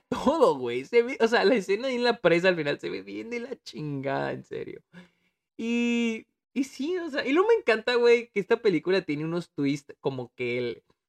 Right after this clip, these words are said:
el güey, el nuevo Kurt Ru-, el nuevo que está sustituyendo a Kurt Russell, al último resulta ser malo, y luego te ponen un flashback, güey. O sea, es como que, güey, o sea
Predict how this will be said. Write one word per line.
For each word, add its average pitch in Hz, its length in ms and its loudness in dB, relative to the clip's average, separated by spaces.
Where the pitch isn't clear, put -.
el 147 160 2
güey, 190 260 6
el 175 160 4
nuevo 185 360 2
Kurt 185 160 2
Ru-, 165 160 0
el 139 180 -4
nuevo 180 260 0
que - 80 -10
está 165 140 -6
sustituyendo 143 460 -6
a - 40 -8
Kurt 127 220 -2
Russell, 127 300 -6
al 135 160 2
último 185 240 2
resulta 139 300 -2
ser 127 180 -2
malo, 120 400 -4
y 139 80 -2
luego 147 120 6
te 139 80 2
ponen 151 280 0
un 170 100 -2
flashback, 135 480 -8
güey. 127 160 -4
O 151 60 -6
sea, 190 100 -6
es 202 80 -6
como 294 260 -6
que, 156 300 -6
güey, 226 380 -6
o - 40 -10
sea 175 320 -6